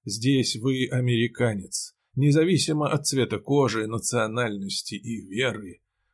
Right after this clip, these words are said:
Могут быть и почти всегда бывают только сословные разделения по имущественному признаку. Но это в больших городах, как Нью-Йорк или Лос-Анджелес. В маленьких городках, где все друг друга знают,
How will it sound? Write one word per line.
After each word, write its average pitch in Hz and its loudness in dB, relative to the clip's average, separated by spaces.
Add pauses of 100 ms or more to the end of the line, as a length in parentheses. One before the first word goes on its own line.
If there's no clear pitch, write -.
Могут 151 2
быть 139 2
и 143 2
почти 127 -2
всегда 107 -2
бывают 113 2 (260)
только 151 4
сословные 143 2
разделения 123 2
по 117 2
имущественному 113 -2
признаку. - -8 (340)
Но 143 2
это 165 0
в 135 -6
больших 143 2
городах, 104 -8 (320)
как - 4
Нью-Йорк 120 2
или 110 -2
Лос-Анджелес. 101 -4 (280)
В 110 -8
маленьких 160 2
городках, 151 2
где 131 0
все 135 -2
друг 110 -2
друга 95 -4
знают, 107 -4